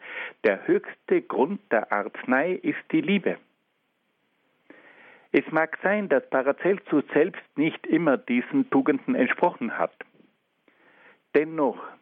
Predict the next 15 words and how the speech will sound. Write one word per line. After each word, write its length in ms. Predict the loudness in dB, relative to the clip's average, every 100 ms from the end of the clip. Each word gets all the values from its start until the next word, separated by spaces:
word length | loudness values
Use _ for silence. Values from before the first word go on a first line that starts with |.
| _ _ -2
ist 220 | -2 0
es 100 | -2
bemerkenswert, 960 | 0 0 2 2 0 -4 2 2 2 0 -20 _ _ -20 _ _ _ _ -2
dass 220 | -2 -2
dieser 260 | -8 -4 -6
Pionier 600 | 0 0 4 4 4 2
der 120 | 2
Medizin 760 | 2 -2 -6 0 2 2 0 -2 _ _ _ _ _ _ -4 0
sich 160 | 0 -2 0
so 160 | 0
klar 600 | 0 -4 0 0 0 -4 -10 -18 _ _ _ -20 _ -2
über 580 | 0 2 4 4 2 -2 _ _ _ _ _ _ _ _ _ -4
die 140 | -2 2
Ethik 460 | 0 2 -2 -2 -10 -14 _ _
des 120 | -2